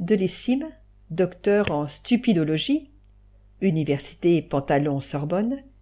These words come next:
maître de conférences depuis, on ne compte plus, parcourt le monde,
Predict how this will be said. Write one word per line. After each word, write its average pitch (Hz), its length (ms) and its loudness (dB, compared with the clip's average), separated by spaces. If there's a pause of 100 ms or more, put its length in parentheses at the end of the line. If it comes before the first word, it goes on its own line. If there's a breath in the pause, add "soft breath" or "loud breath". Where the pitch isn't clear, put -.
(600)
maître 247 400 2
de 190 100 4
conférences 208 640 0
depuis, 185 1120 0 (280)
on 135 100 -6
ne 123 120 -4
compte 180 300 -6
plus, 269 340 -4 (720)
parcourt 285 400 0
le 214 120 4
monde, 151 360 -4